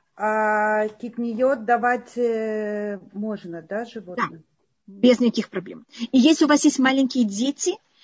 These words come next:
Speaker 2: скажем, которые привыкли есть рисовую кашу, и они ничего другое не хотят есть, вы знаете, там, или там, так можно им готовить это. Когда,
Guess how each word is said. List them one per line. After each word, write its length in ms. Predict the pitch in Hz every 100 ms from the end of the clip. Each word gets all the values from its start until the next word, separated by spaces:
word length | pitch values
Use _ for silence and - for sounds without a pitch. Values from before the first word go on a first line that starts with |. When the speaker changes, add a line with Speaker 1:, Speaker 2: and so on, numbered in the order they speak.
| _
Speaker 2:
скажем, 360 | - - 262 269
которые 280 | 262 285 277
привыкли 420 | - 269 294 247
есть 260 | 233 254 -
рисовую 380 | 254 - 226 226
кашу, 360 | - - - - _ _ -
и 60 |
они 160 | 240 294
ничего 200 | 285 277
другое 280 | 254 240 269
не 100 | 262
хотят 340 | 240 240 226
есть, 380 | 202 - _ _ _ _ _ _
вы 100 | 240
знаете, 280 | 247 269 190
там, 200 | 202 185
или 200 | - 202
там, 360 | 196 190 190 180 _ -
так 160 | -
можно 300 | 233 285 247
им 100 | 247
готовить 380 | 240 214 202 196 -
это. 240 | 160 165 - _ _
Когда, 420 | 220 220 240 240